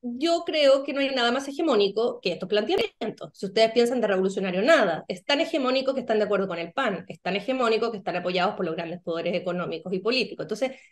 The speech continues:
la verdad que tan revolucionario no es el asunto. Eh, y como yo decía, no es lo mismo el feminismo radical que este feminismo,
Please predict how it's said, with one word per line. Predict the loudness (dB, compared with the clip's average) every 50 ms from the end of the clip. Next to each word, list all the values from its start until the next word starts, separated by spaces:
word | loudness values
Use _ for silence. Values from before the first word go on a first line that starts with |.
| _ _ _ 0
la | 2 4
verdad | 4 6 4 4
que | 2 2
tan | 2 2 2 2
revolucionario | 2 2 2 2 0 -2 -2 -2 -2 0 0 0
no | 0 0
es | 0 0
el | 0 0
asunto. | -2 -2 -4 -8 -8 -8 -8 -6 -6 -6 -8 -12 _ _ _ _ _ _ _ _
Eh, | 6 8 8 10 10 8 8 6 2 -2
y | -2
como | 0 0 0
yo | 2 2 2 2
decía, | 2 0 0 2 2 2 2 2
no | -2 -2 0 0 0
es | 0 0 0
lo | -2 -2
mismo | -2 -2 -4 -4 -4 -4 -4 -4 -2
el | -4 -4 -4
feminismo | -2 -2 -2 0 0 0 -2 0
radical | 2 2 2 2 2 0 -2 -2 0 0 0 -2 -4 -6 _ _ _ _ _ 2
que | 2 2
este | 2 2 -2
feminismo, | -4 -2 0 2 2 2 2 0 0 2 2 0 0 -2 -6 -14